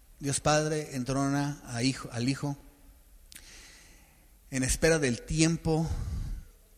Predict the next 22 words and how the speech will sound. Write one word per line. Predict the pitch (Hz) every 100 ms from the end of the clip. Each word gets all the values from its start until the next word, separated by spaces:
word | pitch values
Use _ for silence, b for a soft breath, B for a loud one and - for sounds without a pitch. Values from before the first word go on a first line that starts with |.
| - - -
en | 135
el, | 127 123
en | 143
el | 135
tiempo | 131 180 214
que, | - 143 - - -
de | 143
acuerdo | 135 160 151 147
a |
su | - 147
propósito | 127 - 135 - 202 214 190
soberano | 170 143 156 165 127 123 B - -
para | 135
establecer | 135 - 135 131 - 156
su | 170
reino | 151 156 156
en |
la | 135
tierra, | 127 139 165 180 - b b b b b b - - - -
ha | 127
de | 120
esperar. | - 110 104 -